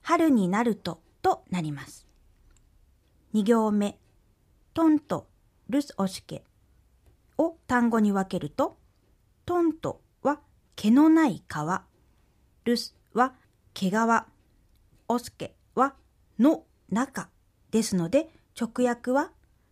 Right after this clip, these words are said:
毛のない川、毛皮の中と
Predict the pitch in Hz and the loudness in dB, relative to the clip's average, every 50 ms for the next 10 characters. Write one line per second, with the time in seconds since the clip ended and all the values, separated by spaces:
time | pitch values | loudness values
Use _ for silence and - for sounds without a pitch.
0 | _ _ _ - 240 240 254 294 311 311 320 330 320 294 208 165 - - 180 175 | _ _ _ 0 4 6 6 8 8 6 6 6 4 4 2 -2 -6 -8 -6 -4
1 | 170 180 190 - - _ _ _ _ _ _ _ _ _ _ _ - 208 208 208 | -2 -2 -2 -4 -6 _ _ _ _ _ _ _ _ _ _ _ -4 -4 -2 2
2 | 247 269 277 277 277 277 269 262 269 262 247 240 269 277 - - - - _ _ | 2 2 4 4 4 4 2 2 2 0 0 0 0 -2 -2 -6 -10 -12 _ _
3 | _ _ _ 311 339 - - | _ _ _ -6 -6 -6 -8